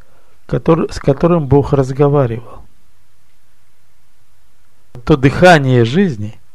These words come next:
помазанник Господень. Помните, у Иеремии, э, в четвёртой главе, в плаче Иеремии,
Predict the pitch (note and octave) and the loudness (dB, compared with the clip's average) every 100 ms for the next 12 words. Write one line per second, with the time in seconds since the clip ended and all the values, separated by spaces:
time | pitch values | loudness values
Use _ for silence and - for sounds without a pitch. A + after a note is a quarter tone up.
0 | - - - - - - - - - - | -16 -16 -16 -16 -16 -16 -16 -16 -16 -4
1 | D3 C3 D3 D#3+ C3 C3 A#2+ B2+ A#2+ - | 2 6 8 8 6 2 2 4 4 6
2 | C3 A#2+ E3 F#3 F3+ D3+ D3 C3 - - | 6 6 4 4 2 0 -2 -4 -6 -16
3 | - - C3+ B2 C3 C#3 F3 D#3 B2 A#2+ | -14 -4 0 4 4 6 4 4 0 -2
4 | A#2+ - - A#2+ A#2 A2 - B2+ - C#3+ | -4 -8 -4 -2 0 -2 -6 -6 2 2
5 | C3 - A2+ A#2+ A#2+ B2+ D3+ C#3 - - | 2 -2 -2 -2 -2 -2 -4 -6 -12 -16
6 | - - - - - - - C3+ C3+ - | -16 -16 -16 -16 -16 -10 0 2 2 0
7 | B2+ B2 B2+ C#3+ B2+ A2+ G#2+ | -4 0 2 2 2 -2 -4